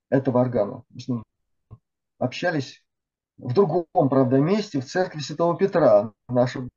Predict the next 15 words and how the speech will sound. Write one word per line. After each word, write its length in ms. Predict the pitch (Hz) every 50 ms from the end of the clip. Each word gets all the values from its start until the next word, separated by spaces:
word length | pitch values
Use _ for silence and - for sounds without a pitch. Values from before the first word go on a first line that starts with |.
| _ _ _ _ _ _ _ _ _ _ - _ _ _ _ _ _
любимое 540 | 120 131 135 131 165 165 156 151 151 147 147
место 320 | 147 143 139 135 - 143
встречи 380 | - - 156 135 113 101 - 110
было. 300 | 101 92 82 - - - _ _ _ _ _ _ _ _ _ _ _ _ _ _ _ _ _ _
И 280 | - - 131 131 143 143
он 160 | 156 170 190
рассказывал, 920 | 208 226 226 - - 214 208 202 170 180 170 160 160 156 147 143 143 - _ _ _ _ _ _ _ _ _ _
как 200 | - 156 156 151
там 420 | - 147 143 139 135 127 120 - _ _ _ _ _ _ _ _ _ _ _ - - - _ _ _ _ _ _ _ _ -
на 260 | 120 131 165 180 160
уши 220 | 143 127 - 143
приходилось 560 | 127 143 135 - 156 139 131 139 123 110 107
вставать, 640 | - - - - - 143 139 175 208 220 220 - - _ _ _ _ _ _ _
чтобы 380 | - - - - 151 131 139
добиться 1000 | 131 123 156 143 131 127 151 196 226 - - - - 208 208 208 208 - - -